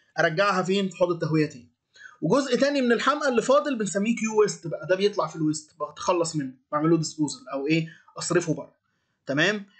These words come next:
يبقى الحمقى او السلادج بتتكون في الفاينل سيدمنتيشن تانك، جزء منها بيبقى return بعمل له recirculation اللي بنسميه الكيو ار، وجزء منه بيخرج بره اللي هو الكيو ويست. مجموعهم الاثنين على بعض اللي هو الكيو ار زائد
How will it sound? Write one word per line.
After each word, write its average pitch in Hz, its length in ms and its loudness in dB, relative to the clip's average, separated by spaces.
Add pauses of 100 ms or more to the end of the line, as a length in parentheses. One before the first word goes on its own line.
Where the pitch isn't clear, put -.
(140)
يبقى 147 240 0
الحمقى 185 460 0
او 160 120 2
السلادج 196 420 2
بتتكون 165 540 -2
في 165 60 -2
الفاينل 185 340 2
سيدمنتيشن 165 520 0
تانك، 262 220 0 (160)
جزء 202 260 0
منها 180 220 0
بيبقى 156 260 2
return 208 500 2 (500)
بعمل 151 260 2
له 175 80 4
recirculation 160 680 0
اللي 175 280 -4
بنسميه 151 320 0
الكيو 170 300 0
ار، 269 220 4 (340)
وجزء 233 300 0
منه 240 220 2
بيخرج 196 320 0
بره 185 280 2
اللي 165 120 2
هو 185 140 4
الكيو 170 300 0
ويست. - 320 -12 (280)
مجموعهم 233 480 4
الاثنين 226 300 2
على 240 200 4
بعض 262 280 2
اللي 175 120 0
هو 202 100 4
الكيو 196 260 0 (160)
ار 190 60 2
زائد 175 400 -4